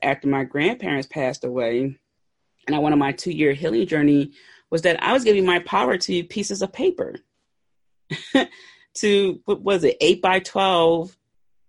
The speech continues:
inches of paper. That's, that's not Tia. That's something that Tia has done, has accomplished, but that's not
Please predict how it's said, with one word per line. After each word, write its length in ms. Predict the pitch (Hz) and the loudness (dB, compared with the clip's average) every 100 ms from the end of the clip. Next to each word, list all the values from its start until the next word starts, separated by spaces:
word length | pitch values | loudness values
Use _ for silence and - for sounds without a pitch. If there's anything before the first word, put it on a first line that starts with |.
| _ _ _ _ _ _ _ _ _ _ _ _ | _ _ _ _ _ _ _ _ _ _ _ _
inches 680 | 185 233 - 160 156 170 - _ _ _ _ - | 0 2 0 0 0 -4 -12 _ _ _ _ -8
of 120 | 202 | -4
paper. 420 | 277 349 - 147 _ _ _ _ _ _ _ _ _ _ _ _ _ _ _ _ _ _ _ _ _ _ _ _ _ | -4 -2 -2 -4 _ _ _ _ _ _ _ _ _ _ _ _ _ _ _ _ _ _ _ _ _ _ _ _ _
That's, 220 | 208 226 - | -2 -2 0
that's 300 | 220 220 220 | 0 0 -2
not 420 | 214 226 - - | 0 -2 -4 -10
Tia. 380 | - 233 214 151 | -8 -2 0 0
That's 260 | 165 202 | 0 -2
something 260 | - - 185 | -4 -4 0
that 200 | 170 156 | 0 -2
Tia 240 | - 180 | -4 -2
has 260 | 175 170 147 | -2 -4 -4
done, 280 | 139 156 170 | -2 -2 -2
has 160 | 156 | -2
accomplished, 600 | 143 - 208 - 147 143 - - - - | -6 -4 -6 0 0 0 -6 -20 -10 -4
but 180 | 170 | -2
that's 320 | 202 240 - - | 0 -2 -4 -6
not 520 | 180 190 185 170 | -2 0 0 0